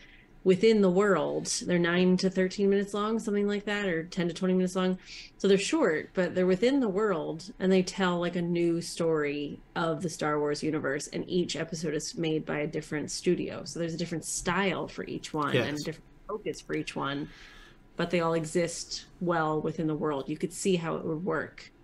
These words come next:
Speaker 1: And that, I think, like, we were talking about, you know, music and dissonance and harmony, and it's just getting the music to play in harmony
Speaker 2: Yeah.
Speaker 1: with the
Speaker 2: It
Speaker 1: stories.
Speaker 2: really, yeah, I mean, it's very interesting. So, I mean, clearly,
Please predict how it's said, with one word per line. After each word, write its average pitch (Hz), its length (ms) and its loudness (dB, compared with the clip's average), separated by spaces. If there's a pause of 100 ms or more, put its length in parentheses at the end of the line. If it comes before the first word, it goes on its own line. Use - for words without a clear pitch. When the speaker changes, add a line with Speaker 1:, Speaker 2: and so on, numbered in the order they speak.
(760)
Speaker 1:
And 185 140 6
that, 226 200 2
I 403 100 2
think, 294 180 4
like, 262 200 4
we 233 80 6
were 226 40 4
talking 226 240 0
about, 196 300 0
you 185 80 2
know, 165 180 -2
music 170 560 2
and 160 140 -4
dissonance 156 400 -4
and 151 100 -8
harmony, 151 480 -2
and 151 200 -6 (520)
it's 180 200 -4
just 185 260 2
getting 175 320 2
the 170 80 0
music 165 400 -4
to 185 100 -8
play 160 680 -2 (140)
in 170 160 0
harmony 160 500 0
Speaker 2:
Yeah. 147 80 -2
Speaker 1:
with - 160 -10
the - 580 -14
Speaker 2:
It 160 100 4
Speaker 1:
stories. 143 200 -2
Speaker 2:
really, 180 280 4 (320)
yeah, 151 260 2
I 151 80 -2
mean, - 140 0
it's 151 160 -2
very 151 340 0
interesting. 113 440 -4
So, - 160 -4
I 208 60 0
mean, 180 220 4
clearly, 220 580 4